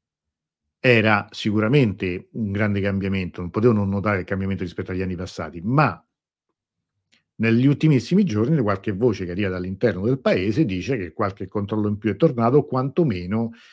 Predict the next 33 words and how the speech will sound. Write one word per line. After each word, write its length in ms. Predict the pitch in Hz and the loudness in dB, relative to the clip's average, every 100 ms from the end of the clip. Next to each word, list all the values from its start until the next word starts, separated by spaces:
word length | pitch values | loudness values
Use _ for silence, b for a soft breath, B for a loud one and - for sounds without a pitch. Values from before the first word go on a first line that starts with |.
| B B | B B
anche 260 | - 120 120 | -4 -2 2
quella 160 | 117 104 | 2 2
una 100 | 101 | 2
forma 260 | 123 113 | 2 2
di 140 | 98 107 | 2 2
autocensura 960 | 107 104 107 - 107 - 120 101 87 | 2 0 -2 -2 -4 -2 -2 0 -4
indotta 580 | 85 98 107 110 104 87 | -4 -2 0 -2 -4 -8
anche 280 | 104 98 95 | -8 -6 -8
dal, 260 | 92 90 | -6 -8
da, 160 | 85 92 | -8 -8
da 100 | 90 | -6
un 160 | 92 92 | -8 -2
clima 380 | 123 120 87 | 0 0 0
non 220 | 82 104 - | -4 -4 -2
proprio, 400 | 107 95 78 _ _ | -2 -2 -6 _ _
ovviamente, 640 | 87 87 95 104 82 _ _ b b b b | -16 -8 -4 -4 -6 _ _ b b b b
eh, 800 | - 98 92 85 82 80 78 76 - | -8 -6 -6 -8 -12 -16 -20 -20 -8
tranquillissimo, 1400 | 104 110 196 107 85 - 160 143 92 87 78 76 76 - - | -4 2 4 2 -2 -6 -2 0 0 -4 -10 -16 -20 -20 -4
avrebbe 480 | 143 113 90 78 | 0 2 0 -6
riportato 800 | 90 98 110 - 80 78 78 76 _ | -6 -4 -4 -6 -12 -12 -16 -20 _
il, 160 | 90 78 76 73 _ _ | -18 -16 -20 -20 _ _
come 200 | - 104 | -10 -8
dire, 240 | 87 80 80 B B B - | -8 -12 -20 B B B 0
un, 400 | 120 135 147 147 | 0 0 0 2
una 200 | 139 135 | 4 4
maggiore, 600 | 147 117 135 143 131 123 | 2 2 4 6 6 4
una 220 | 120 123 | 0 -2
maggiore 240 | 123 120 | -2 0
attenzione 580 | 120 - 110 104 95 90 | -2 0 -4 -2 -4 -4
anche 220 | 87 87 | -6 -10
a 60 | 87 | -12
questi 240 | - 87 90 | -12 -14 -14
aspetti. 480 | - 82 71 _ | -16 -18 -18 _